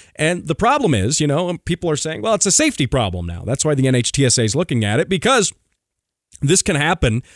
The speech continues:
uh, on the highway at speed, and it's not gonna necessarily lock the wheels up or anything, but you're gonna lose engine power completely and have to pull off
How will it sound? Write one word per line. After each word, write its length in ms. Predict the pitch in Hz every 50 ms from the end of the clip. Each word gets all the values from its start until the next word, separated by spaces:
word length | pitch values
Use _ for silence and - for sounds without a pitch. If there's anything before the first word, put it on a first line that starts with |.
| - _ _ -
uh, 200 | - 117 120 123 -
on 200 | 143 156 190 214
the 80 | 147
highway 520 | 110 120 151 226 240 156 117 87 92 110 113 -
at 180 | 127 127 131 -
speed, 500 | - - - - 180 240 240 160 131 135
and 80 | 143
it's 160 | 156 151 -
not 200 | 170 202 233 247
gonna 160 | 214 190 170 156
necessarily 520 | 165 160 - 147 139 - 160 147 139 127
lock 440 | 113 113 117 120 143 160 - - -
the 80 | 143
wheels 380 | 123 131 147 160 156 151 120 127
up 180 | 131 120 - 123
or 100 | 117 113
anything, 460 | 110 110 113 110 - 131 151 180 147
but 160 | 143 147 143
you're 100 | 151 160
gonna 140 | 180 170 151
lose 340 | 139 143 160 196 190 143 147
engine 340 | 156 175 170 139 151 135
power 300 | 120 - 120 120 127 127
completely 720 | 113 - 120 101 - 151 190 214 175 147 135 135 165 165 - - - - - - - _ _ _ _ _
and 140 | - 143 147
have 180 | 156 175 185 -
to 100 | - 156
pull 240 | - - 165 175 165
off 360 | 160 160 160 151 - - -